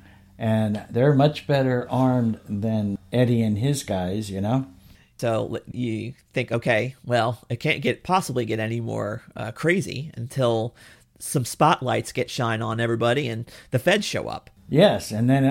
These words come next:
Speaker 1: all of a sudden it's the feds and the crooks against the Nazis.
Speaker 2: Yeah.
Speaker 1: Like you were saying.
Speaker 2: Yeah.
Speaker 1: Which kinda reminds me of the nine eleven, when that happened.
Speaker 2: Yeah.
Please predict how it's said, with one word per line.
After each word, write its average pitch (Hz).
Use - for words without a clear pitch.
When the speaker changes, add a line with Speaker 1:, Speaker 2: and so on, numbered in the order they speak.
Speaker 1:
all 127
of 113
a 117
sudden 127
it's 117
the 123
feds 160
and 123
the 123
crooks 180
against 131
the 143
Nazis. -
Speaker 2:
Yeah. 123
Speaker 1:
Like 131
you 143
were 131
saying. 104
Speaker 2:
Yeah. 110
Speaker 1:
Which 131
kinda 175
reminds 139
me 120
of 110
the 101
nine 117
eleven, 110
when 113
that 113
happened. 123
Speaker 2:
Yeah. 123